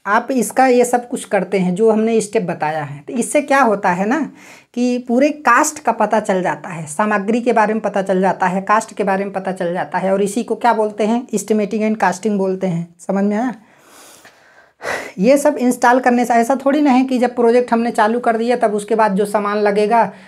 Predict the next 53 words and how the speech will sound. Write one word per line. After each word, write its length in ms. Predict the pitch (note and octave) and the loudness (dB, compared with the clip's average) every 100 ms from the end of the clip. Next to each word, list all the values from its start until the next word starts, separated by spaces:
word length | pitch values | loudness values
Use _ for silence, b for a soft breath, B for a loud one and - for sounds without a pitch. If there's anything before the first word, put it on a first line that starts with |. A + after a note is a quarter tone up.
| - | -2
धीरे 220 | F#3+ A3+ | 2 4
धीरे 220 | G3 G#3 | 4 2
सब 180 | A3 G3+ | 2 0
एक 180 | G3 F#3+ | -2 -6
एक 100 | G3+ | -4
करके 280 | G3 F#3+ F#3 | -4 -2 -4
मंगाएंगे, 460 | F3+ D#3+ D3 D3 D#3+ | -4 -6 -8 -8 -8
तो 160 | - | -4
ऐसे 200 | G#3+ G#3 | 0 0
तो 140 | C4+ A#3 | 2 4
हो 100 | C4+ | 4
नहीं 200 | C4 C4 | 4 4
पाएगा। 420 | A3+ G#3+ G3+ F#3+ B B B B _ A3 | 4 4 2 -4 B B B B _ -10
आ-, 240 | A#3 A#3+ | 0 4
ऐसा 300 | B3+ B3+ F4 | 4 4 2
करने 380 | - B3 G3 E3+ | 4 2 2 -2
से, 340 | - G3 - A#3+ | 0 0 0 0
ये, 100 | C#4+ | 2
ये 320 | C#4+ D4 A#3+ | 2 0 -2
स्टेप 260 | - D#4 | -2 -4
फॉलो 400 | D4+ - G#3 B3+ | -2 0 2 2
करने 360 | D#4+ A3 F3+ F3 | 2 2 2 -2
से 260 | F3 C4+ E4 B _ | 0 -2 -2 B _
कभी 240 | B3+ C4 D#4 | 2 4 4
भी 100 | C#4 | 4
हमारा 360 | A#3 G#3+ A#3 | 4 4 2
प्रोजेक्ट 500 | C4+ A3+ G#3+ C4+ C#4 | 0 -2 -2 -2 -4
का 140 | - B3+ | -2 0
काम 280 | A#3+ C4 | 2 2
रुकता 320 | A3+ G3+ - F3 | 0 -2 0 0
नहीं, 200 | G3 B3+ | 2 0
वो 80 | |
कंटिन्यूअसली 720 | C#4+ A3 A3 A3+ A3 G#3 A#3 B3 | 0 -2 -2 -4 -4 -4 -6 -4
चलता 340 | G#3 F#3+ F#3+ | -2 -2 -2
रहता 240 | - D#3+ | -6 -6
है, 120 | E3+ F#3 | -4 -2
क्योंकि 260 | B3+ B3+ | -2 -4
सामग्री 460 | - A3+ G#3 G3+ A#3+ | -4 -4 -4 -2 -2
हमारे 280 | G3 G3+ G#3+ | -2 -4 -2
पास 240 | A#3 G3 | -2 -2
पहले 220 | G3+ F#3+ A3+ | -2 -2 -2
से 140 | G#3 | -2
आकर 260 | F#3+ F#3+ F#3+ | -2 -2 -6
के 120 | A#3 | -4
रखी 320 | G3 F#3+ - | -4 -4 -2
हुई 140 | F#3+ | 0
होती 300 | F#3+ F3+ F#3 | 2 0 -4
है 160 | F3+ A#3 | -4 -2
एडवांस 420 | F3 D#3+ D#3 D3+ | -4 -4 -6 -10
में। 120 | D3+ - _ _ _ | -14 -16 _ _ _
समझ 160 | F#3 F#3+ | -8 -4
में 120 | G3 | -2
आया? 220 | G3+ B3 | -4 -6